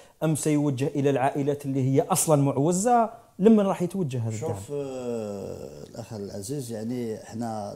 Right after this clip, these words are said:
Speaker 2: دابري لا رينيون اللي درناها مع
Speaker 1: ها؟
Speaker 2: الوالي المنتدب والتعليمات اللي كانت صارمة، قال لك: "احنا الخلية هذه اللي وجدناها، سي كوا الخلية؟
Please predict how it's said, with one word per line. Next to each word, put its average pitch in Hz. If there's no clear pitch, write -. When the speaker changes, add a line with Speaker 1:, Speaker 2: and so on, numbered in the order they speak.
Speaker 2:
دابري 117
لا 107
رينيون 117
اللي 113
درناها 104
مع 98
Speaker 1:
ها؟ 113
Speaker 2:
الوالي 113
المنتدب 107
والتعليمات 110
اللي 117
كانت 104
صارمة، 120
قال 120
لك: 113
"احنا 117
الخلية 120
هذه 110
اللي 113
وجدناها، 98
سي 113
كوا 147
الخلية؟ 92